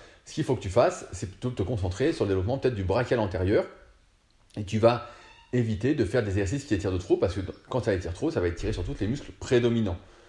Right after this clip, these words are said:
Donc on réduisait entre guillemets l'amplitude, et on le fait toujours, hein, on réduit l'amplitude d'étirement pour se concentrer sur la bonne amplitude d'étirement pour le bon muscle.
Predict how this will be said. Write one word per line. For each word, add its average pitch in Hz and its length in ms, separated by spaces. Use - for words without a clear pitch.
Donc 92 180
on 101 180
réduisait 135 500
entre 117 200
guillemets 104 240
l'amplitude, 92 480
et - 100
on 82 60
le 87 60
fait 85 120
toujours, 110 340
hein, - 100
on - 80
réduit 143 260
l'amplitude 117 340
d'étirement 104 520
pour 135 140
se - 40
concentrer 101 360
sur 160 300
la 147 300
bonne 160 180
amplitude 139 280
d'étirement 131 360
pour 151 220
le 135 80
bon 120 160
muscle. 92 260